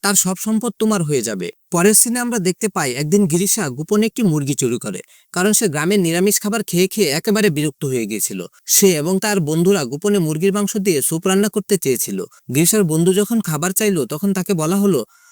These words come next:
"আমি পুরো চিকেন স্যুপ খেয়ে ফেলেছি।" তখন তার বন্ধু ক্ষুব্ধ হয়ে বলে, "কিন্তু আমি তোমার জন্য সব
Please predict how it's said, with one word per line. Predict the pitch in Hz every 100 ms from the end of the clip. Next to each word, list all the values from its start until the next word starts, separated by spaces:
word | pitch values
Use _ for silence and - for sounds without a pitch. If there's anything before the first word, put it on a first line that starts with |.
| _
"আমি | 151 190
পুরো | 190 214 226
চিকেন | - 202 214
স্যুপ | 214 269
খেয়ে | - 165
ফেলেছি।" | 139 123 110 - 87 - _ _ _ -
তখন | 175 202
তার | 220 208
বন্ধু | 160 175 196 151
ক্ষুব্ধ | - 180 160
হয়ে | 208 208
বলে, | 185 160 117 - _ -
"কিন্তু | 202 220
আমি | 180 208
তোমার | 226 233
জন্য | 214 240
সব | 185